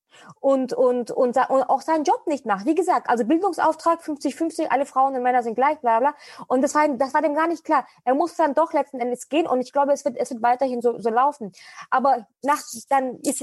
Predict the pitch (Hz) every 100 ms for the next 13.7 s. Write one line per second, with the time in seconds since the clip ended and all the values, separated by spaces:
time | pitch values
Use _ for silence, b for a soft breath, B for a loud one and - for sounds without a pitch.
0 | 269 269 269 294 277 269 262 269 247 254
1 | 247 220 370 - 247 - 240 233 - 277
2 | 330 320 b b _ - 262 277 277 -
3 | 240 247 240 - - - - 262 254 -
4 | 180 - 226 220 214 214 _ _ b b
5 | b - 233 - 226 220 - 247 254 247
6 | 240 226 233 - 226 220 202 202 - 214
7 | 202 208 220 214 220 214 196 220 208 214
8 | 220 208 196 208 196 220 202 B B 214
9 | 262 302 302 294 302 302 359 302 285 277
10 | 269 226 - 247 285 285 247 254 262 294
11 | - 226 220 - 233 277 370 359 247 262
12 | 349 262 208 190 - 196 262 247 254 262
13 | 233 247 233 233 226 - 185